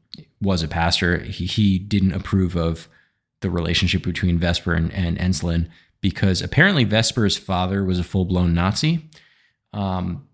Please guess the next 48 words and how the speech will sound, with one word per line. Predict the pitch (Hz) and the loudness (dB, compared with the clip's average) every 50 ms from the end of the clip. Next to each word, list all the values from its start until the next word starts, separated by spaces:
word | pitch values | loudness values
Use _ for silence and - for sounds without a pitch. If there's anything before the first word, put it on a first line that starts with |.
| _ _ - | _ _ -4
but | - 98 95 92 90 82 | 0 0 0 0 0 0
nevertheless, | - 101 104 104 101 92 92 95 95 98 113 113 - - | 0 0 0 0 0 0 0 0 0 2 0 0 -2 -4
the | - - | -6 -6
couple | - - 98 - - 98 90 90 85 - | -6 -6 -6 -4 -4 -4 -4 -4 -4 -4
eventually | 98 90 87 87 - - 92 90 | -4 -4 -4 -4 -4 -4 -6 -4
got | 82 85 82 85 | -4 -4 -4 -4
engaged, | 90 82 104 131 160 165 160 - - - | -2 0 2 2 2 0 -2 -4 -4 -4
and | - 117 110 107 104 101 98 90 | -2 0 2 2 4 2 2 2
they | 98 92 | 0 0
moved | 95 95 95 98 - - | 0 0 0 -2 -2 -4
to | - 104 98 | -4 -2 -2
West | 92 92 92 90 - - | 0 0 -2 -2 -4 -4
Berlin, | 95 90 104 123 139 147 139 143 - - - _ _ _ _ _ - | -4 -2 2 2 2 2 2 0 -4 -10 -20 _ _ _ _ _ -4
and | 98 98 | -2 -2
they | 92 92 | 0 0
studied | - - - 95 90 92 90 - | 0 0 0 0 0 0 -2 -4
at | - - | -6 -12
the | - - | -18 -14
Free | - - 92 90 | -8 -4 -2 -2
University, | 90 87 85 85 85 87 90 - 90 87 90 92 - - _ _ _ _ _ - | 0 -2 -2 -2 -2 -2 -2 -2 -2 -2 -2 -4 -4 -10 _ _ _ _ _ -12
uh, | - - 87 87 90 | -8 -8 -6 -6 -4
one | 98 95 92 | -2 0 0
of | 90 90 | 2 2
those | 90 85 - | 0 0 -2
liberal | 85 85 90 98 95 104 101 98 90 85 - - - - | -2 -2 -2 -2 -2 0 0 0 0 -2 -6 -10 -12 -8
safe | - - - 110 101 98 - | -4 -2 0 2 2 2 2
havens, | - 101 92 85 90 90 101 110 - - - - - | 2 2 2 2 2 2 2 2 2 2 0 -2 -2
<laughs> | - | 0
the | 110 98 | 0 0
safe | - - 110 104 104 101 | 0 0 0 0 0 0
spaces | - - - 90 90 85 90 85 82 | 0 0 -2 -4 -4 -4 -6 -6 -8
that | 90 85 | -8 -8
we | 85 85 | -6 -6
were | 87 | -6
talking | 82 85 80 90 - 80 | -6 -6 -6 -8 -10 -10
about | - 101 101 98 | -10 -10 -10 -10
before. | - 92 - - 90 90 92 101 - - - _ _ _ _ _ _ _ _ _ _ _ _ - | -8 -10 -8 -8 -6 -6 -8 -8 -10 -16 -20 _ _ _ _ _ _ _ _ _ _ _ _ -2
<clears throat> | - - - 170 131 98 - - - - - - - | 0 2 4 4 4 4 2 -4 -12 -18 -20 -10 -6
And | - 110 | -2 0
she | - 151 170 | 2 2 2
ends | 185 175 185 | 2 2 0
up | 165 117 | 0 0
working | 120 131 127 151 143 131 | 0 -2 0 0 0 0
for | - | 0
the | 113 101 95 101 | -2 -2 -2 -4
S | 104 - | -4 -6
P | - - 107 | -6 -8 -8
D, | 90 95 92 104 127 - | -6 -6 -6 -6 -6 -8